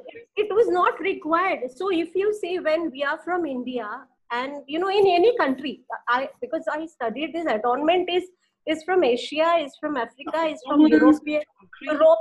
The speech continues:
Speaker 1: everywhere, okay?
Speaker 2: Everywhere.
Speaker 1: And this was gifted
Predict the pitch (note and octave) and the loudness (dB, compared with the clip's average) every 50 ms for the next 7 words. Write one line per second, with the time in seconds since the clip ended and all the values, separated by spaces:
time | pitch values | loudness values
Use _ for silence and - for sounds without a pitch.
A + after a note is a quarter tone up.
0 | D#4 D4 C#4+ A#3+ D#4 E4 F#4+ G4 C#4 B3 C#4 C4+ C4+ A#3+ - - - B3 B3 - | 2 0 0 0 2 4 4 4 4 2 0 0 0 -2 -4 -4 -6 -6 -6 -6
1 | - F4 G4+ - D#4 D4+ - _ _ _ _ _ _ - F4 G4 G4+ G4 - _ | -8 -8 -6 -6 -8 -10 -12 _ _ _ _ _ _ 0 0 0 0 -4 -10 _
2 | _ _ _ _ _ _ _ _ _ _ F4+ G4+ A4+ - - - D#4+ F4+ G4+ F#4+ | _ _ _ _ _ _ _ _ _ _ -2 -2 -2 -2 -4 -8 -6 -6 -4 -4
3 | C4+ A3 - C#4 B3+ - _ _ - E4 F4 | -6 -6 -8 -8 -8 -8 _ _ -8 -8 -8